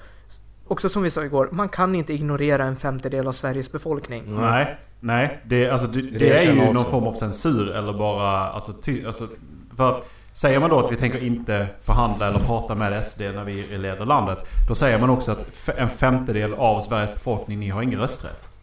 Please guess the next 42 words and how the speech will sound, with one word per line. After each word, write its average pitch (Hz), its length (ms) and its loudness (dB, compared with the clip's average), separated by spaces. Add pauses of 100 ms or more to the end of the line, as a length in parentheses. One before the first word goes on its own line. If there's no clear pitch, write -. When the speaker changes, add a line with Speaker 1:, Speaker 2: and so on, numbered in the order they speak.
(320)
Speaker 2:
Nej, 101 180 -2
precis. 196 440 -4
Speaker 1:
Mm. - 160 -8
Speaker 2:
Att, - 160 -6
ja, 117 120 4
ja, 120 120 4
precis, 120 200 2
ni, 117 180 0
ni 110 100 0
är - 40 2
helt, 107 240 0
ni 107 100 -2
är 104 60 0
helt - 320 -6
tappade, 92 380 -4
helt 98 140 -4
efterblivna 85 420 -6
att 87 60 -8
ni 92 60 -6
röstar 92 240 -6
på - 80 -6
dem. - 100 -2
Speaker 3:
Precis. 127 340 -6 (720)
Och 139 340 4
jag 143 240 6
tror 131 120 4
att 127 80 4
en 127 60 2
stor 117 460 0
del 139 320 4
till 117 140 -2
varför 107 680 -2
S 123 200 -6
D 120 80 -4
fortsatt 147 680 -2
får, 101 760 -4
eh, 98 40 -8 (420)
anhängare 120 640 0
är - 60 -2
också - 300 -2
för 101 280 -6
att 98 300 -8